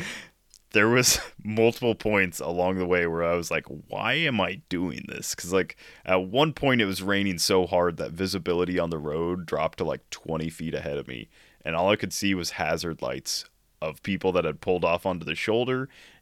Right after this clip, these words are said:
and people that hadn't pulled off and were driving in front of me. So the seventy mile an hour zone turned into, like, a fifty mile an hour zone. And that was, like, the better part of the day.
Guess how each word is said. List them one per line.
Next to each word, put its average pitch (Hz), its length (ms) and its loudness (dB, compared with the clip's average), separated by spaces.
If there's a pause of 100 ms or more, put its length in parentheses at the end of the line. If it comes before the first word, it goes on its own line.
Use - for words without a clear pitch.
and 82 140 -2
people 90 280 0
that - 180 0
hadn't 101 320 0
pulled 82 220 -2
off 78 240 -2
and 76 120 -6
were 80 120 -6
driving 82 360 0
in 73 80 -8
front 87 220 0
of 71 60 -4
me. 67 180 -12 (320)
So 82 320 2
the 82 120 -4
seventy 113 360 4
mile 92 320 2
an 87 80 0
hour 87 360 0 (140)
zone 80 500 0
turned 90 240 -2
into, 85 180 -2
like, 82 140 0
a 73 80 -4
fifty 78 480 -6
mile 71 280 -4
an 67 80 -6
hour 69 180 -4
zone. 69 420 -6 (480)
And 76 480 -4 (640)
that 117 200 4
was, 131 200 0
like, 92 320 2 (600)
the 104 120 2
better 98 440 4
part 76 380 -2
of - 120 -18
the 82 80 -8
day. 71 440 -8